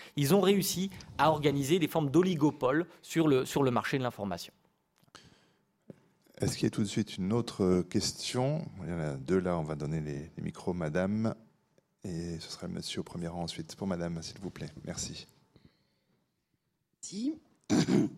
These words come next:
Speaker 3: Bon, votre débat m'a beaucoup intéressé, mais je trouve que ça ressemble beaucoup à ce que j'entends en ce moment, euh, dans d'autres émissions. Et ce qui me gêne beaucoup en ce moment, c'est que je trouve que dans les médias, on n'approfondit pas les sujets.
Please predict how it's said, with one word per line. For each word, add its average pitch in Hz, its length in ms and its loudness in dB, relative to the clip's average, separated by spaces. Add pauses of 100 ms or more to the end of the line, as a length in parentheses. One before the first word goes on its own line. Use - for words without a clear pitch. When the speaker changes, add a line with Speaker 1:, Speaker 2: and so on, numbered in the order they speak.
(880)
Speaker 3:
Bon, 160 140 6
votre 196 340 4
débat 214 300 4
m'a 196 160 4
beaucoup 170 300 -2
intéressé, 170 580 0
mais 226 220 4
je 160 280 0
trouve - 320 -6
que - 60 -14
ça - 140 -8
ressemble 160 280 2
beaucoup 160 280 4
à 190 60 6
ce - 60 -2
que 175 120 -4
j'entends 156 420 -2
en 151 60 -2
ce - 160 -14
moment, 156 580 0
euh, 127 140 -6 (500)
dans 135 140 -10
d'autres 160 400 -6
émissions. 160 480 -2 (720)
Et - 100 0
ce 196 160 4
qui 214 220 -2
me 233 140 6
gêne 240 240 6
beaucoup 208 340 4
en 214 60 4
ce 160 120 -2
moment, 151 540 2 (480)
c'est 175 160 -2
que 165 60 0
je 208 80 2
trouve 220 240 -4
que 254 60 0
dans 220 100 2
les 202 120 4
médias, 185 360 4
on 254 100 4
n'approfondit 165 720 4
pas 160 200 2
les 196 120 -2
sujets. 131 580 -4